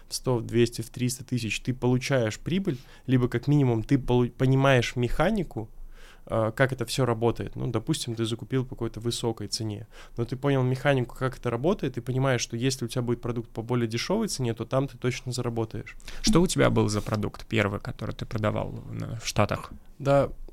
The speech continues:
Speaker 1: по стратегии дропшиппинг это было, там, типа,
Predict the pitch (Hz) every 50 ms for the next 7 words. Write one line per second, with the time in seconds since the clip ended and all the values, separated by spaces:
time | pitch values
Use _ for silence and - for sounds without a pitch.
0 | - 131 - 139 - - - 131 - - 190 175 156 156 131 123 123 127 - -
1 | - 202 196 - 185 156 135 - 135 - - 120 120 139 147 147 139 131 123 117
2 | - 117 107 104 104 104 - - - 101